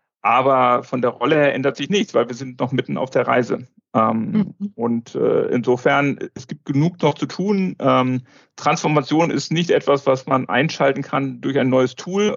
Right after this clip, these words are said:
Speaker 1: und dann ist es passiert, sondern das bedeutet auch, dass sich bestimmte Sachen, ähm, weiter etablieren müssen. Und, äh, wir kennen alle auch natürlich die Diskussion um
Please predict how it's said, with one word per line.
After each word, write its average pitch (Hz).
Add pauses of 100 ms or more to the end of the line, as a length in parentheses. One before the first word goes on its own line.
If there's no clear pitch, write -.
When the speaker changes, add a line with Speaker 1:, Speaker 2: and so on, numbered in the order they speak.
Speaker 1:
und 131
dann 127
ist 139
es 131
passiert, 180
sondern 131
das 127 (160)
bedeutet 135
auch, 123 (400)
dass 131
sich 139
bestimmte 156
Sachen, 135 (400)
ähm, 127 (500)
weiter 147
etablieren 139
müssen. 170
Und, 131
äh, 131
wir 139
kennen 143
alle 143
auch 135
natürlich 139
die 131
Diskussion 131
um 131